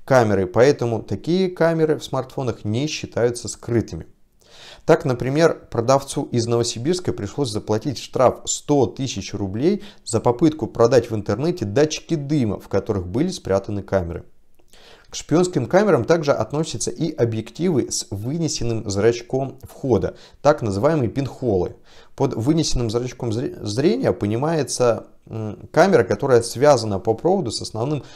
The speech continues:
оборудованием. И теоретически такое устройство можно незаметно спрятать в любой комнате, чтобы тайно снимать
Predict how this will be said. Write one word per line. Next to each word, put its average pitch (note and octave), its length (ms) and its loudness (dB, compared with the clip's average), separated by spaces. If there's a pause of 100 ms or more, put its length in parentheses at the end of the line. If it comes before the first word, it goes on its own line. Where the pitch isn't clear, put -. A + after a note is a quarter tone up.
(120)
оборудованием. G#2 800 4
И C#3+ 220 -2
теоретически B2+ 640 -6
такое - 320 0
устройство D#3 460 -2
можно B2 260 -2
незаметно A#2 540 2
спрятать C3 420 -2
в - 60 -10
любой A#2+ 240 -2
комнате, F#2+ 420 -2
чтобы B2 340 -6
тайно G#2 300 -4
снимать F#2 440 -10